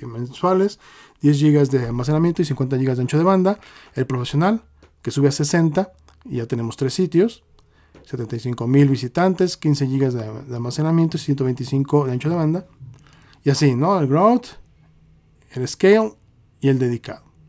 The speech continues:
¿ok? Si quieres ver todas las características más detalladas, puedes darle clic directamente aquí y aquí te aparecen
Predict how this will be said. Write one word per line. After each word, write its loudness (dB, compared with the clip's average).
¿ok? -8
Si -10
quieres 6
ver 6
todas 4
las -12
características 0
más 2
detalladas, -2
puedes 4
darle 2
clic -6
directamente -2
aquí 0
y 2
aquí -2
te -4
aparecen -2